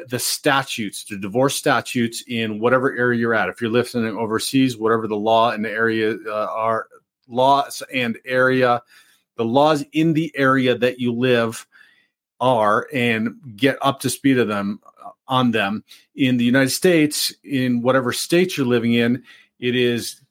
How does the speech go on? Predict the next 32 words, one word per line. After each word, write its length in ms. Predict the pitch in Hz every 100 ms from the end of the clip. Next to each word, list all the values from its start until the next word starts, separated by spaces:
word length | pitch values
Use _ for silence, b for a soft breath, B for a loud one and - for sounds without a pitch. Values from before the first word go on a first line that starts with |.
| -
it 400 | 131 - 131 -
can 300 | - 143 135
be 140 | 127
county 380 | 117 - 147 151
specific, 760 | 143 - 120 - 165 131 123 - -
uh, 220 | 113 110
as 300 | 123 117 117
to 220 | - 123
what 360 | 113 120 127 120
these 280 | 120 120 110
divorce 360 | 110 110 117
statutes 540 | - 131 117 - 110 107
are. 160 | 110
It 60 | 92
can 100 | 98
be 100 | 98
state 300 | - 147 147
specific, 480 | - 135 143 131 107
it 100 | 95
can 120 | 98
be 80 | 98
county 320 | - 143 135
specific. 680 | 131 135 - 131 135 127 - b b b b _
So 760 | - 135 123 117 110 110 - _ _ _ _ _ _
pull 200 | - 160
up 120 | 165 165
the 80 |
statutes, 680 | 151 156 147 143 147 143 139 -
pull 220 | - 147 165
up 120 | 165
the 100 | 160
laws, 540 | 127 123 120 120 -